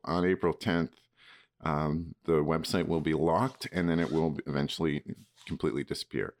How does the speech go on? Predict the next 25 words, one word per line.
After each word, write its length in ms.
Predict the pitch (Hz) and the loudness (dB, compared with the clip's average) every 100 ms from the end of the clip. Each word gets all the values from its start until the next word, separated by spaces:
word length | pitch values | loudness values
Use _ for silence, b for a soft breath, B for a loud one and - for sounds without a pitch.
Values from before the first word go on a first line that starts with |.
| - | -2
And 160 | 104 95 | 0 0
the 60 | |
problem 400 | 104 - 117 127 | -2 0 2 4
is, 260 | 98 85 80 | 4 2 0
it 100 | 87 | 0
is, 180 | 92 90 | 2 2
like, 220 | 90 92 | 0 0
this 340 | - 120 - - | 0 -2 -2 -2
huge 400 | 127 139 135 101 | 0 2 2 0
resource 920 | 90 95 98 82 - - - - - - b b b b | 0 2 2 0 -2 -6 -12 -12 -14 -20 b b b b
with 380 | 90 92 87 - - | 2 2 2 -2 -6
so 480 | - - - 120 120 | -4 -2 2 4 4
much 200 | 107 - | 4 2
information 880 | 92 92 85 87 90 - 65 67 - _ _ _ _ | 0 2 2 2 0 -2 -4 -6 -10 _ _ _ _
that, 540 | 87 85 85 80 - - | -2 0 2 0 -4 -2
uh, 540 | 82 78 71 65 55 - 80 87 | 0 2 0 -2 -4 -8 -14 -8
like, 160 | 98 - | -6 -2
it's 260 | 110 - - | -2 -2 -6
shocking 440 | - 101 98 107 92 | -2 0 0 0 0
that 160 | 82 | 0
they 100 | 90 | 0
wouldn't 300 | 85 90 - | 2 0 -2
even 280 | 90 85 76 | -4 -4 -6
keep 320 | - 95 - | -4 -6 0
it, 360 | - - - | -2 -2 -10